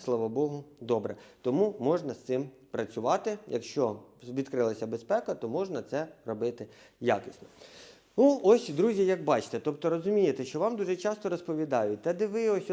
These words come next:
там по фотографіям». Ніколи б не можна було б нарахувати, е, що на цей автомобіль потрібно буде аж на три тисячі сімсот п'ятдесят доларів тільки запчастин. Звісно, ще потрібно виконати рихтовочні роботи, малярні роботи,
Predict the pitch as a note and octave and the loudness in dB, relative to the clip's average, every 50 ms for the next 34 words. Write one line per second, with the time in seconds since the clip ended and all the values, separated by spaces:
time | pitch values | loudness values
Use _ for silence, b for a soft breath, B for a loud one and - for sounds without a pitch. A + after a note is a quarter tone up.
0 | E3 E3+ E3+ D#3+ D3+ C#3+ E3+ E3 - F#3 F#3 F3+ E3 D#3+ G3+ A3+ B3 B3 - G3 | -4 -2 -4 -4 -4 -6 -6 -6 -6 -4 -4 -4 -4 -2 -2 -2 -2 -2 -2 -2
1 | F3 E3+ E3+ E3 - - _ _ _ _ _ _ _ _ _ - - - - D3 | 0 0 -2 -6 -10 -18 _ _ _ _ _ _ _ _ _ -20 -14 -4 2 2
2 | D#3+ D3+ - F#3 F#3 F3 D#3 C3 C3+ C3+ C#3 D#3 D3 C3+ C3+ B2 C3 C3+ C3 B2+ | 2 4 4 4 4 4 2 2 0 0 0 0 -2 -2 -2 -2 0 0 0 0
3 | B2 B2+ B2 B2 B2+ - E3 D#3 F3+ G#3 A#3 A#3+ - G3+ F3 B B B B B | 0 0 0 -2 -2 -4 -4 -2 -2 -2 -2 -2 -2 -4 -4 B B B B B
4 | B B - B2 B2 B2 A#2+ - - E3 D#3+ D3+ C#3 C#3+ E3 D3+ C#3 C3 - C#3+ | B B -2 0 2 0 0 0 -2 0 0 0 0 0 0 0 0 0 -2 -4
5 | D3 G3+ G#3+ G3 D3 B2+ C#3 D3+ D#3+ D3 C3+ C3 D3 C#3 C3+ - - C3+ B2+ B2 | -4 -4 -6 -4 -4 -4 -4 -4 -4 -4 -2 -2 0 0 0 0 2 0 -2 0
6 | C3 C3 B2+ - C3 C3+ B2+ C3 C3 B2+ - A#2 - - A2 - A#2 A2 - - | 0 -4 -4 -2 -4 -6 -2 -2 -4 -4 -4 -8 -10 -10 -12 -10 -10 -8 -4 -4
7 | G3 G3 - B2 A2+ G#2+ - D3 C#3 A#2 A2 C3 D3+ D3+ C3+ B2+ A2+ A2 - C3 | -6 -4 -4 -4 -4 -4 -4 -4 -4 -2 -2 -2 -2 0 -2 -2 -4 -4 -4 -6
8 | C#3+ C#3+ C#3 A#2+ A2 A#2 - - A2+ A2 - - G#2+ G2 G2 A2+ E3+ G3+ G3 - | -6 -4 -4 -6 -6 -6 -8 -8 -12 -12 -8 -10 -10 -10 -8 -8 -8 -8 -6 -8
9 | B2+ - - A#2 - A2 - A#2 A2+ A2 A2 A2 A2 A2 - - G#2+ G#2+ G#2+ G#2+ | -8 -6 -6 -6 -6 -6 -8 -8 -8 -6 -6 -4 -4 -4 -4 -4 -8 -8 -6 -6
10 | A2 G#2+ A#2 A#2+ - - B3+ C#4 C#4 C4+ C#4 - A3+ G#3 G#3 G3 G3 G3 G3 - | -4 -4 -4 -4 -4 -4 -2 -2 -2 -6 -6 -6 -4 -4 -4 -4 -4 -6 -6 -6
11 | A2+ A2+ A2+ B2+ D#3 G#3 A#3 A3+ A3+ G#3+ F#3+ F#3+ F3 E3+ F3+ F3+ F3 D#3 | -8 -6 -4 -2 -2 -2 -2 -2 -2 -2 -2 -2 -2 -2 -2 -2 -2 -6